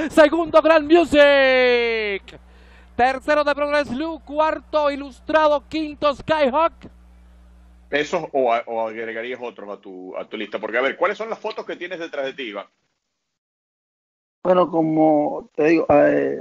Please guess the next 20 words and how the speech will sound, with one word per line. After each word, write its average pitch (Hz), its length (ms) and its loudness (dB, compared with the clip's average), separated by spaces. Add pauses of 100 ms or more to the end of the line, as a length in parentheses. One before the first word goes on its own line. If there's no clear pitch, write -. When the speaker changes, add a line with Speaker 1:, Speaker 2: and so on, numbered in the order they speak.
Speaker 3:
aquí 185 400 2 (180)
está 185 520 4 (120)
Jorge 156 360 2
Zeta, 196 640 4
Jorge 151 240 0
Zeta, 190 440 2 (840)
Crash 175 420 6
Peak, 170 340 2 (600)
Speaker 2:
Ajá. 104 140 -8
Speaker 3:
un 107 160 -4
potro 175 960 4 (600)
que 147 440 2 (100)
del, 147 400 2
del, 139 300 -2
del 143 160 -2
Stuttgart 165 440 2
Back, 151 280 0 (520)
al 131 140 -14
señor 139 300 0
Rafael, 156 680 4